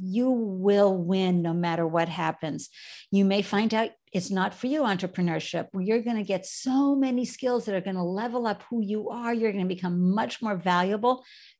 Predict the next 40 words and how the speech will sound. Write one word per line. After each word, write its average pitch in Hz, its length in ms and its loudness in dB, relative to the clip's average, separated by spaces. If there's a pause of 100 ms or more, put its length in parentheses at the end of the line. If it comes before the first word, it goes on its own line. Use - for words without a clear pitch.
back 190 500 4
at 175 80 2
a 180 60 2
company 175 540 -4
that 160 180 -2
can 170 140 -4
hire 175 320 -2
you, - 240 -4
or 190 180 -6
maybe 185 220 2
you'll 190 100 4
get 185 180 0
picked 190 240 -6
up 185 160 0
by 175 160 0
a 170 80 0
startup. 175 540 -2 (560)
Or 262 400 2 (320)
if 208 200 4
you 220 200 2
are 262 500 4
feeling 214 480 6
the 190 140 4
love 185 400 4
for 190 280 -2
entrepreneurship, 185 1080 0 (560)
first 285 320 4
business, 285 520 2
second 262 360 -2
business, 262 440 -2
you 285 80 -2
know, 269 100 2
there's 277 240 -2
no 285 420 2
guarantees. 240 1000 -2
It's - 140 -10
always 226 360 0
about 214 300 2
the 208 80 -10
possibility. 233 1040 -4